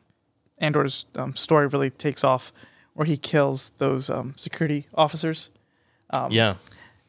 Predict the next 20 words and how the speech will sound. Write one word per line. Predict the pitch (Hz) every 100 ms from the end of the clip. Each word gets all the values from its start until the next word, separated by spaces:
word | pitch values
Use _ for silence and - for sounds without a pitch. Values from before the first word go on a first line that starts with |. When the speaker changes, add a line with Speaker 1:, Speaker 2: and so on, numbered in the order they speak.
| -
Speaker 1:
I, | 156
I | 170
remember | 165 165 165 147 147 - _ _ _ _ _ _ _ _
when | 208 170 170
that | 160 -
first, | - 175 170 - -
uh, | 147 135 - 147 - - _ _ _ _ 208
yeah, | 165 -
when | 165 170
he | 156
f-, | 170 - -
when | 165
he | 151
killed | - 190 196 147
them, | 151 131 135 170 _ _ _ _ _ _ _ -
I | 151
was | 143
like, | 147
"Oh, | 175
dang. | 160 160 160 120 131